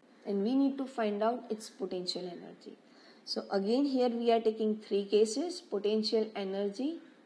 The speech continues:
of a single charge, potential energy of two charges, and potential energy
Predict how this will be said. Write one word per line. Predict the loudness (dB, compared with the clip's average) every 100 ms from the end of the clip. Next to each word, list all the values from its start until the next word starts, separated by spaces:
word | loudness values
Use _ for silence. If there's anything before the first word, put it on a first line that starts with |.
| _ -20 -20 -20 _ -14
of | -8 -8
a |
single | -6 -6 -4 0 -2
charge, | 0 -2 -2 -4 -10 -20 -20 -20 -6
potential | 0 2 4 2 0 -2 -6
energy | -8 -4 -2 -2 -2 -2 -2 -6 -20 -20 -20 -20 -20 -20 -20 -20 -20 -20 -20 -20 -14
of | -6 -6 -6 -18 -20 -8
two | -4 -2
charges, | 2 2 2 2 0 -2 -8 -10 -20 -20 -20 -20 -20 -20 -20 -20 -20 -20 -20 -20 _ -20 -20 -20 -20 -20 _ -20 -20 -20 -20 -20 -20 -20 -20 -20 -20 -20 -20 -20 -20 -20 -20 -8 2
and | 4 4 -2 -10 -20 -8
potential | -2 2 4 2 2 0 0 -2
energy | 0 2 2 2 0 -6 -6